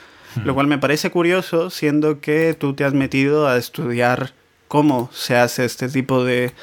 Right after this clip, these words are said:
Speaker 2: de cosas, cómo se hace este tipo de, de productos culturales, ¿no? Y qué mejor que conocer de dónde vienen y qué mejor que tener todo el tip-, todo, todas las perspectivas y,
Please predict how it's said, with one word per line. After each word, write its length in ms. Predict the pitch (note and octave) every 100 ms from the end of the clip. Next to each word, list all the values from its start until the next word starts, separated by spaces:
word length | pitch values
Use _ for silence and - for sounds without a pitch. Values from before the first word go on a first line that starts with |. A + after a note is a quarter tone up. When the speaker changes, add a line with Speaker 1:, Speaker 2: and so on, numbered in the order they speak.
| - - - - -
Speaker 2:
de 280 | C3 B2+ B2
cosas, 480 | D3 D#3 D#3+ G#3+
cómo 300 | - C#3+ C3+
se 100 | B2+
hace 160 | B2+ C#3
este 180 | C3 C3
tipo 400 | C#3 C3 C#3 B2+
de, 440 | B2 B2 B2 B2
de 140 | B2+ A#2+
productos 520 | C3 C3 C3+ - B2+
culturales, 880 | - B2+ A#2 B2+ C3 C#3+ F#3+ G#3+ D3+
¿no? 320 | C3 D#3 F#3
Y 520 | C3 B2 A#2+ A#2 A#2+ - - _
qué 100 | C3+
mejor 280 | C3 - C#3
que 120 | C#3
conocer 640 | C#3+ B2+ B2 - C#3 C#3
de 100 | C#3
dónde 280 | C3+ C3+ C3
vienen 520 | C3+ C#3 D3+ D#3 D#3
y 80 | C#3
qué 100 | C3
mejor 380 | B2+ C3 - C#3
que 100 | C3
tener 340 | B2+ C3+ C3+
todo 200 | C3 C#3
el 120 | C3 C3+
tip-, 240 | C#3 -
todo, 260 | - C3+ C3+
todas 220 | C#3+ C#3
las 120 | C3 -
perspectivas 1080 | C3 - - - B2+ - D#3 D#3+ D#3+ D#3
y, 300 | C3+ B2+ B2